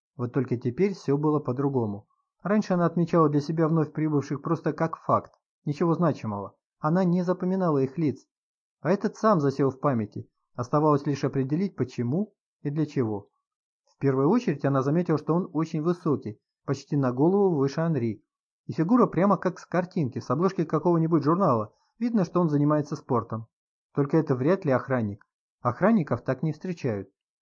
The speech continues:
Раз Анри лично ездил за ним, значит, это кто-то важный. «Плевать», раздраженно подумала Лин. «Кем бы он ни был, тебе какое дело?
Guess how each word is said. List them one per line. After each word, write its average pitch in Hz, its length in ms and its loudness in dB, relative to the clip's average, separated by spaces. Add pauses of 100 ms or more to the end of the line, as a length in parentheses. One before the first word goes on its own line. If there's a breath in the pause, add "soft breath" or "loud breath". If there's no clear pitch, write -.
Раз 156 240 0
Анри 170 240 4
лично 214 320 0
ездил 143 360 4
за 131 140 0
ним, 113 280 -2 (300)
значит, 160 460 -2
это 151 160 0
кто-то 139 320 -2
важный. 104 380 -2 (720)
«Плевать», 151 420 0 (260)
раздраженно 117 600 -2
подумала 123 420 -2
Лин. 113 280 -4 (760)
«Кем 214 160 2
бы 160 80 6
он 147 200 4
ни 208 120 2
был, 117 280 -2
тебе 202 260 0
какое 151 380 0
дело? 120 340 -2